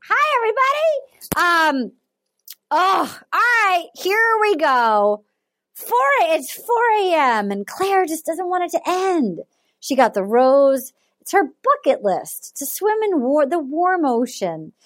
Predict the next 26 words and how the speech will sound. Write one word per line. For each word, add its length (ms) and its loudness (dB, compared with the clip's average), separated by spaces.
This 120 0
doesn't 360 0
feel 120 -2
like 140 2
a 40 0
booty 400 -4
call 320 0
at 100 2
all. 320 2
It's 140 -6
just 160 -12
an 200 -6
innocent 480 -6
girl 360 -2
wanting 220 0
to 80 0
go 100 2
swimming 480 -2
at 160 -8
four 180 2
in 80 0
the 80 0
morning 500 0
in 120 -4
the 120 -4
waves. 720 -2